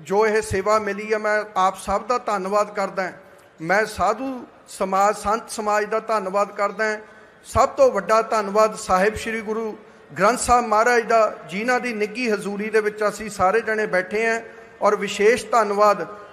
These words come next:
ਪੰਜਾਬ ਦੇ ਮੁੱਖ ਮੰਤਰੀ ਸਰਦਾਰ ਭਗਵੰਤ ਸਿੰਘ ਮਾਨ ਜੀ ਦਾ ਔਰ ਆਮ ਆਦਮੀ ਪਾਰਟੀ ਦੇ ਕੌਮੀ ਕਨਵੀਨਰ ਸ਼੍ਰੀ ਅਰਵਿੰਦ ਕੇਜਰੀਵਾਲ ਜੀ ਦਾ। ਪਿਛਲੇ ਤਿੰਨ ਦਿਨ ਤੋਂ ਵੱਧ ਸਮਾਂ ਹੋ ਗਿਆ ਆਪਣੇ ਪਰਿਵਾਰ ਸਮੇਤ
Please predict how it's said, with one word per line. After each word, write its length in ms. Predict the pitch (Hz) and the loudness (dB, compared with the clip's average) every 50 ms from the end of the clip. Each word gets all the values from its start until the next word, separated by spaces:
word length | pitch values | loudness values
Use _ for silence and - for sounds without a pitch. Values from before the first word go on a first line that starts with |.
| - - | -6 -4
ਪੰਜਾਬ 400 | 196 190 185 185 190 202 196 196 | -2 2 4 6 6 6 4 2
ਦੇ 60 | 226 | -2
ਮੁੱਖ 280 | 220 214 202 208 - 214 | 0 0 -2 -4 -4 -2
ਮੰਤਰੀ 380 | 214 214 208 214 214 220 220 | -2 -2 -2 -2 -6 -8 -8
ਸਰਦਾਰ 440 | 214 - 208 196 170 190 190 202 214 | -6 -6 -6 -2 0 2 2 2 0
ਭਗਵੰਤ 420 | 202 220 214 208 208 196 185 180 | -2 -6 -4 -2 0 0 -2 -2
ਸਿੰਘ 180 | - 226 226 226 | -6 -8 -6 -4
ਮਾਨ 320 | 202 180 185 190 196 202 | 0 2 2 2 0 0
ਜੀ 120 | 196 220 226 | -4 -6 -2
ਦਾ 400 | 196 226 240 240 233 233 233 - - - - - - | 2 4 4 4 2 0 -4 -10 -16 -18 -14 -4 2
ਔਰ 120 | 196 208 226 | 4 4 4
ਆਮ 440 | 220 220 - 190 185 202 220 233 233 | 4 4 4 4 6 6 6 6 6
ਆਦਮੀ 360 | 226 226 208 214 233 233 233 | 4 4 4 0 -4 -6 -6
ਪਾਰਟੀ 460 | - - 202 202 208 208 - 220 226 | -2 2 2 2 2 2 -2 -8 -2
ਦੇ 140 | 208 226 214 | -2 -2 -2
ਕੌਮੀ 420 | 220 214 208 208 208 214 226 233 | 0 0 0 0 0 0 -4 -4
ਕਨਵੀਨਰ 640 | 220 226 220 208 202 202 208 220 233 240 233 196 160 - - - - - - | -2 -2 -4 -2 -2 -2 -2 0 2 2 2 0 0 -6 -12 -18 -20 -18 -14
ਸ਼੍ਰੀ 380 | - - 214 214 214 240 240 220 | -8 -2 -2 0 0 2 0 0
ਅਰਵਿੰਦ 300 | 196 185 214 214 220 233 | 0 0 -2 0 -2 -4
ਕੇਜਰੀਵਾਲ 720 | 226 226 214 208 202 175 214 214 220 202 202 190 196 196 | -2 0 0 0 2 0 -2 -2 0 2 2 2 2 2
ਜੀ 140 | 185 180 185 | 0 -4 -6
ਦਾ। 260 | 160 170 156 - - - - - - - - - | -4 -4 -4 -6 -8 -16 -20 -20 -20 -18 -6 -4
ਪਿਛਲੇ 400 | 214 208 - - 240 240 254 247 | -4 -4 -2 -2 4 6 6 6
ਤਿੰਨ 520 | 233 240 - - - 254 262 277 277 269 208 | 6 2 -4 4 4 6 6 6 2 2 4
ਦਿਨ 200 | 247 240 240 233 | 4 2 2 -2
ਤੋਂ 240 | 233 - 240 240 | 0 2 2 2
ਵੱਧ 280 | 214 202 208 247 247 254 | 4 4 2 2 0 -2
ਸਮਾਂ 360 | - - 233 220 226 220 220 | -4 -2 -2 2 4 4 4
ਹੋ 180 | 196 196 202 202 | 4 4 0 2
ਗਿਆ 380 | 202 214 220 220 214 214 214 - - - - - - | 4 4 6 6 4 4 0 -6 -12 -16 -14 -4 2
ਆਪਣੇ 340 | 196 190 196 196 233 233 240 | 2 2 2 2 0 0 0
ਪਰਿਵਾਰ 680 | 226 233 - 214 208 196 190 180 180 196 214 226 233 | -2 0 0 0 2 2 4 4 6 6 6 6 4
ਸਮੇਤ 680 | 220 - - 214 202 196 208 214 220 214 214 214 170 143 | 2 0 -4 -2 0 2 4 4 4 2 0 -4 -10 -10